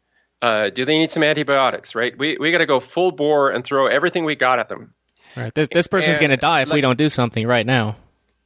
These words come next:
Speaker 1: Yes. And, and so, you know, the, the, everybody doing this is, is very, um, is very sincere. Uh, there wa-, there was one paper, I didn't, I didn't mention the evidence on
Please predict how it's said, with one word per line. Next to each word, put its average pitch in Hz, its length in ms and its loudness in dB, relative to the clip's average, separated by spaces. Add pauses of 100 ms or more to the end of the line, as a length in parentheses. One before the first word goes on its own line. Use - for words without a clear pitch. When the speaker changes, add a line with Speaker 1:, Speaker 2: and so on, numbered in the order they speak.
(1200)
Speaker 1:
Yes. - 360 -2 (260)
And, 196 240 2
and 196 160 0
so, 226 300 0
you 185 160 -2
know, 170 140 2
the, 170 220 -8
the, 175 160 -10
everybody 190 440 0
doing 180 300 0
this 113 180 -4
is, 117 260 -10
is 135 200 -4
very, 139 420 0 (520)
um, 120 380 0 (140)
is 120 180 -4
very 135 280 2
sincere. - 680 -2 (680)
Uh, 131 200 2
there 156 200 0
wa-, 156 140 0
there 165 100 2
was 160 140 0
one 170 180 0
paper, 175 360 0
I 135 80 4
didn't, 147 280 -4
I 135 80 -2
didn't 143 200 0
mention 139 340 0
the 120 180 0
evidence 123 480 0
on 110 400 0